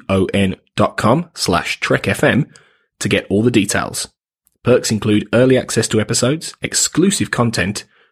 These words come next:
producer credits, and more available through our special patrons website, the Patron Zone. It requires a great deal of money to produce, host, and distribute these shows each month,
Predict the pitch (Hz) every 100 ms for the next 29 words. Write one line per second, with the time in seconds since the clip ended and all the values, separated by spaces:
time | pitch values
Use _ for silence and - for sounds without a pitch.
0 | _ 98 107 135 135 143 135 143 - -
1 | - _ _ - 120 123 87 80 - 107
2 | 123 147 113 95 - 98 98 - - 135
3 | - 165 - 127 - 113 117 117 - 92
4 | - _ - - 170 139 101 92 78 101
5 | - _ _ - 123 123 127 120 101 127
6 | 143 - 147 123 120 82 - - 92 120
7 | 135 - - - - 123 120 - - -
8 | 160 156 - - 147 104 - 92 - 95
9 | 101 95 - 113 98 -